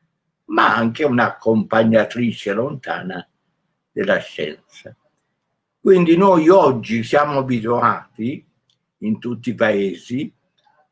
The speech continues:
a avere a disposizione un certo numero di conoscenze e di strumenti,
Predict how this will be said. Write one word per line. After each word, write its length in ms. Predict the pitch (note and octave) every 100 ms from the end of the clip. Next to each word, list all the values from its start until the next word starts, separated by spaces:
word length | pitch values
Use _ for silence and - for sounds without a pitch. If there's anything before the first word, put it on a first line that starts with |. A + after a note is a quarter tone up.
| -
a 380 | E3+ B2+ - _ _ _ _ _ _ _
avere 760 | - A#2 C3 D#3 A#2 G2 - - _ _ _
a 100 | -
disposizione 1200 | A#2 A#2 - A2 G#2+ G2+ - D3 C#3 G#2+ G2 - _ _ _ _ _
un 180 | A2 A2+
certo 380 | C3+ B2+ A2+ B2+
numero 400 | C3+ C3 A2 A2
di 160 | A2+
conoscenze 1400 | - D3+ E3+ E3+ C3+ - - C#3+ G#2+ F#2 F2 - E2 - _ _ _ _ _ _ _ _ _ _ _ _ _
e 220 | C#3 C#3+
di 160 | C3+ B2+
strumenti, 1120 | - - C3 B2+ C3 A#2 G2+ - C3 D3+ -